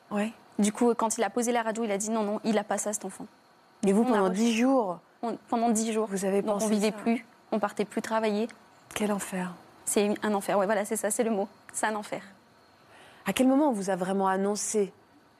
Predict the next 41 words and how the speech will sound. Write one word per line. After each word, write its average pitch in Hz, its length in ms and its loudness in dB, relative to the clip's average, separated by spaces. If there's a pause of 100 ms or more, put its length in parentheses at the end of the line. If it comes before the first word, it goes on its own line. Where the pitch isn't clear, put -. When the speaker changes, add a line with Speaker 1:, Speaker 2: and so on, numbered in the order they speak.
(160)
Speaker 1:
le 190 320 4
diagnostic 202 640 -2
final 240 720 0
et, 185 340 2
et 190 40 2
ce - 100 -4
que 202 80 -2
ça 190 160 0
pouvait 202 260 -2
impliquer 202 720 0
dans 190 120 -2
la 175 120 2
vie 175 160 -4
de, 165 240 -2 (520)
de 185 100 4
Tom ? 240 400 2
Et 165 60 0
qu'est-ce 302 220 -2
que 254 60 -2
ça 208 160 -4
implique 175 340 -4
dans 160 120 -4
sa 151 200 -4
vie, 151 160 -8
en 143 60 -12
fait ? - 180 -18 (300)
Speaker 2:
Alors, 220 220 2
le 226 100 2
diagnostic 262 520 -2
final, 269 380 0
euh, 214 380 2
il 214 120 -2
a 214 60 2
eu 214 60 2
lieu 214 140 0
le 214 120 2
dix-neuf 240 340 0
février 220 380 0
deux 214 80 0
mille 196 180 0
seize, 220 360 0